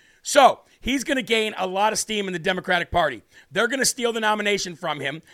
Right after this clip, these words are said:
They, they'll wipe him out of existence. And then you know what he's gonna do? He's gonna back Trump. That's what's gonna happen. That is my prediction. He's gonna back Trump. And when he back Trump's, backs Trump, he will take an entire Democrat base,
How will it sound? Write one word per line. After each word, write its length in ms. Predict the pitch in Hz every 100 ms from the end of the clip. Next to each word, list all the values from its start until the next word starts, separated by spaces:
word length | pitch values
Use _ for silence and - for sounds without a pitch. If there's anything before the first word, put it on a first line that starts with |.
| -
They, 360 | 160 214 185 202
they'll 480 | 190 208 202 208 190
wipe 260 | 220 247
him 140 | 226 214
out 160 | 208
of 80 | 190
existence. 580 | 160 180 170 143 139 - - -
And 160 | 165 190
then 160 | 220
you 60 | 233
know 100 | 226
what 80 | 226
he's 80 | 185
gonna 160 | 220
do? 300 | 202 240 254 -
He's 160 | 196 170
gonna 140 | 208
back 260 | 170 190 -
Trump. 280 | 185 139 - _ _ _ _ _ _
That's 260 | 190 208 220
what's 140 | 208
gonna 200 | 214 202
happen. 340 | 180 170 131 - - -
That 340 | 135 220 240 -
is 180 | 202 165
my 580 | 170 196 226 240 254 -
prediction. 560 | 220 196 214 - 143 - - -
He's 260 | 240 240
gonna 180 | 254 233
back 320 | 175 226 214
Trump. 260 | - 208 - - -
And 180 | 196 196
when 140 | 240
he 80 | 285
back 280 | 240 240 240
Trump's, 460 | 247 233 220 - - _
backs 260 | 214 226 -
Trump, 280 | 233 226 - - -
he 180 | - 247
will 120 | 285
take 280 | - 240 233
an 80 | 202
entire 520 | 160 - 190 247 269
Democrat 720 | 185 220 226 - 220 208 147
base, 380 | 202 156 -